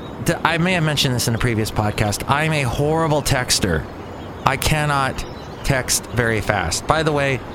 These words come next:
if it takes more than ten texts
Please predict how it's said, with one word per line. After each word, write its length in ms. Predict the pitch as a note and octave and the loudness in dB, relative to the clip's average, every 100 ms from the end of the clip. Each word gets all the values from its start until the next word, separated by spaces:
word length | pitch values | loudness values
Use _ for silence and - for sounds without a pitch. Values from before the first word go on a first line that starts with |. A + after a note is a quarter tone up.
| - - - - | -12 -12 -12 -2
if 140 | D3 F3 | 0 2
it 120 | G3 | 2
takes 280 | A3+ G#3+ F3 | 0 2 2
more 180 | F3 | 2
than 160 | E3 E3 | 2 0
ten 300 | - D3+ D3 | 2 2 0
texts 840 | - C3+ B2+ C3 - - - - | 0 0 0 0 -2 0 0 -2